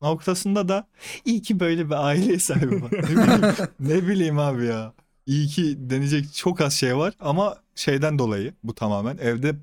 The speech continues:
Speaker 1: pandemide bunalmışlıktan dolayı sadece aklıma negatif şeyler geliyor. Ya size de oluyor mu bilmiyorum da. Hiç böyle yani oturup düşünecek hiç bu kadar vaktim olmamıştı. Ve düşündükçe negatif şeyler birikiyor.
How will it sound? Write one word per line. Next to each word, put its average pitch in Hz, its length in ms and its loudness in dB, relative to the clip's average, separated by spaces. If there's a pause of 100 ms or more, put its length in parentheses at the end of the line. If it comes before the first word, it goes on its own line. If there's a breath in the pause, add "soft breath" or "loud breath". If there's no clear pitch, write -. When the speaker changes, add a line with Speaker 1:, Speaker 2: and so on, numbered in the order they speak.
Speaker 1:
pandemide 127 720 -4
bunalmışlıktan 123 800 -4
dolayı 110 320 -4
sadece 185 440 -2
aklıma 170 380 -2
negatif 160 460 -4
şeyler 143 260 0
geliyor. 95 360 -4 (920)
Ya 107 60 -12
size 120 280 -4
de 143 60 0
oluyor 139 260 0
mu 107 200 -4
bilmiyorum 123 440 -2
da. 92 140 -12 (1400)
Hiç - 260 -6
böyle 180 340 2 (140)
yani 135 180 -2 (320)
oturup 165 440 -2
düşünecek 185 480 -2 (120)
hiç 247 200 -2
bu 214 80 -2
kadar 190 240 0
vaktim 180 400 -2
olmamıştı. 139 540 -6 (180)
Ve 131 140 -6
düşündükçe 185 600 -2
negatif 156 340 -4
şeyler 160 340 -2
birikiyor. 90 380 -10